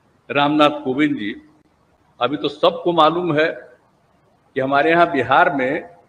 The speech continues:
लगभग दो साल के लिए राज्यपाल रहे थे, लेकिन राज्यपाल के बाद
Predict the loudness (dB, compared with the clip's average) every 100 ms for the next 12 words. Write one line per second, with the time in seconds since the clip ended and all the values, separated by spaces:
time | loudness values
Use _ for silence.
0 | -8 -4 -2 2 0 0 -4 -2 0 4
1 | 4 2 -2 2 4 4 2 0 2 2
2 | 0 -6 -8 -14 _ _ _ _ _ _
3 | _ _ _ _ _ _ _ -6 -2 0
4 | 2 2 2 2 6 6 6 0 2 6
5 | 6 4